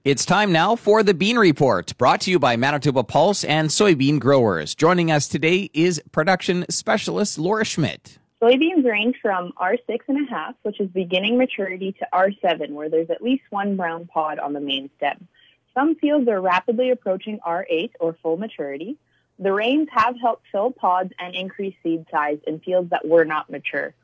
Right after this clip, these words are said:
Speaker 2: when the rains fell. Also note that once soybeans have reached R seven, they are considered safe from a fall frost, so that's pretty good news right now.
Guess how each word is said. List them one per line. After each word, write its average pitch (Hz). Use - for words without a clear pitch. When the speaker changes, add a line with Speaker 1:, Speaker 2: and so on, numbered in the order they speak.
Speaker 2:
when 160
the 151
rains 156
fell. 90
Also 294
note 247
that 190
once 240
soybeans 240
have 208
reached 214
R 208
seven, 202
they 196
are 190
considered 196
safe 165
from 165
a 156
fall 151
frost, 147
so 175
that's 165
pretty 170
good 165
news 160
right 160
now. 143